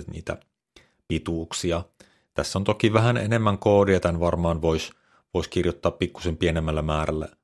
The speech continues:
koodia, jos tästä nyt vähän, vähän siistisi näitä lauseita, mutta tää on nyt, mitä tämän kurssin tiedolla kuitenkin osataan tehdä, kumpi vaan näistä ratkaisuista, ja molemmat, molemmat ihan, ihan toimii. Tehtävä numero kaksi,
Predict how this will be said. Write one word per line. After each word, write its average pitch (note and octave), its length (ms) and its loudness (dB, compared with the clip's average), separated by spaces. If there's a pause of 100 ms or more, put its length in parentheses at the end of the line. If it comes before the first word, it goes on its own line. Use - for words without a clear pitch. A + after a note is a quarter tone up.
koodia, G#2+ 440 6
jos E2+ 200 0
tästä - 240 -10
nyt D#2+ 160 -10
vähän, D2+ 300 -4 (500)
vähän D#2+ 280 -2
siistisi D#2+ 560 -6
näitä D#2 300 -6
lauseita, D#2 460 -6
mutta D#2 320 -6 (420)
tää A2 120 4
on A#2 100 0
nyt, A#2+ 140 -8
mitä A2 360 0
tämän G2+ 180 4
kurssin F#2+ 300 0
tiedolla E2 320 2
kuitenkin D#2 500 -4
osataan E2 480 0 (340)
tehdä, E2 260 0
kumpi F2+ 320 0
vaan F#2+ 220 6
näistä D#2+ 260 0
ratkaisuista, D#2+ 640 -4
ja D#2 80 -4
molemmat, D#2+ 520 -6 (320)
molemmat D#2+ 360 -4
ihan, D#2+ 300 -8 (120)
ihan F#2 340 0
toimii. D#2+ 540 2 (540)
Tehtävä - 420 -10
numero F2+ 280 -10
kaksi, - 420 -10